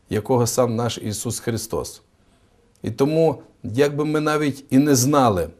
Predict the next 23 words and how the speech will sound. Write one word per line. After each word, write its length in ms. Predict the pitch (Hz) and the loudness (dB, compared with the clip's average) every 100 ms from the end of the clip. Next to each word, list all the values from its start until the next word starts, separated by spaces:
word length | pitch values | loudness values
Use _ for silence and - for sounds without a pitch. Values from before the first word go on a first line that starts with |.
| _ _ _ | _ _ _
про 140 | 120 123 | 0 4
народження 640 | 127 143 127 113 120 117 | 4 4 4 2 0 0
Ісуса 500 | 107 101 - 120 120 | -2 -6 -6 -6 -6
Христа, 640 | - 117 - 156 160 160 - _ _ _ _ _ _ - | -4 -6 0 4 4 2 -14 _ _ _ _ _ _ -4
то 140 | 117 | -2
вже 200 | 120 123 | 0 0
серце 380 | - 135 - 127 | 4 2 4 2
наше 300 | 135 - 127 | 4 2 -2
все 200 | 117 123 | 0 2
одно 300 | 120 123 139 | 4 4 2
сприймало 640 | - 139 143 139 117 92 | 2 4 6 6 6 4
б 120 | 82 - _ _ _ _ | -4 -12 _ _ _ _
цю 180 | - 139 | -4 -2
подію 520 | 117 120 120 170 151 - | 0 0 0 -2 -2 0
і 80 | 123 | 0
бажало 540 | 117 123 135 143 117 | 4 4 6 6 4
б 80 | - | 2
Його 240 | 117 113 | 0 0
пришестя 580 | 107 120 - 175 160 139 | 0 -4 0 0 0 -2
в 60 | 117 | -2
світ 360 | - 113 95 - _ _ _ - | -2 -4 -4 -10 _ _ _ -2
і 100 | 113 | 4
народження. 720 | 143 151 123 95 95 69 | 6 8 6 4 -6 -8